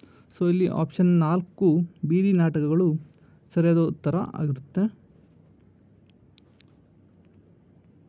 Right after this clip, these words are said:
ಐವತ್ತನೇ ಪ್ರಶ್ನೆ, ಅಭ್ಯಾಸ ಪುಸ್ತಕದ ಮುಖ್ಯ ಸ್ವರೂಪವೇನೆಂದರೆ ಅಂತ ಕೇಳಿದ್ದಾರೆ. So ಇಲ್ಲಿ ಆಪ್ಷನ್ ನಾಲ್ಕನೆಯದು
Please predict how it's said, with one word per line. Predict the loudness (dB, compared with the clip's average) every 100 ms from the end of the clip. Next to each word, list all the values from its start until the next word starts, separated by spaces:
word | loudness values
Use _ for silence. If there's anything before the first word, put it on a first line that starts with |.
| _ -20 _ _ _ _ _ _ _ -2
ಐವತ್ತನೇ | -2 2 0 0
ಪ್ರಶ್ನೆ, | -2 -2 -2 -4 -18 -20 -20 -20 -18 -8
ಅಭ್ಯಾಸ | 0 2 2 -2
ಪುಸ್ತಕದ | -4 -4 -4 -2 0 0 0 -4 -4 -4
ಮುಖ್ಯ | -2 0 0
ಸ್ವರೂಪವೇನೆಂದರೆ | 2 2 2 2 2 2 2 2 0
ಅಂತ | -2 -2
ಕೇಳಿದ್ದಾರೆ. | -2 -2 -2 -4 -8 -20 -20 -20 -14 -4
So | -2
ಇಲ್ಲಿ | -2 -4 -6 _ -20 _ _ _ -6
ಆಪ್ಷನ್ | -6 -2 2
ನಾಲ್ಕನೆಯದು | 4 4 2 0 0 0 0 -2